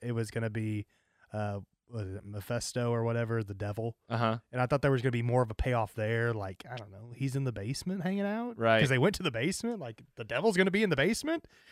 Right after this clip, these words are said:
Speaker 2: Fair.
Speaker 1: Um, I wanted some more mutants, but they gave us that teaser. They knew what they were doing with that.
Speaker 2: Exact-,
Speaker 1: And I
Speaker 2: that's what
Speaker 1: don't,
Speaker 2: I think,
Speaker 1: I
Speaker 2: too.
Speaker 1: don't think they would do this, like, be this mean about it. Like, no, that was really just Ralph. He's an actor. She had a little necklace on him.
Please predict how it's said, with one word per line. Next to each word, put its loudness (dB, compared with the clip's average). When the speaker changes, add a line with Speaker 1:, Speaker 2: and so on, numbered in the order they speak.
Speaker 2:
Fair. 6
Speaker 1:
Um, 2
I 4
wanted 4
some -6
more 6
mutants, 2
but -2
they -2
gave 0
us -2
that -2
teaser. 0
They 6
knew 8
what 6
they 0
were -8
doing -10
with -12
that. -12
Speaker 2:
Exact-, -4
Speaker 1:
And 6
I 8
Speaker 2:
that's 4
what 10
Speaker 1:
don't, 2
Speaker 2:
I -4
think, -14
Speaker 1:
I 4
Speaker 2:
too. -2
Speaker 1:
don't 0
think -2
they 0
would -6
do -8
this, -10
like, -14
be -10
this -6
mean -10
about -16
it. -20
Like, 0
no, 12
that 8
was 2
really 8
just -2
Ralph. -2
He's -4
an -8
actor. -14
She 2
had 6
a 0
little 0
necklace -8
on -14
him. -18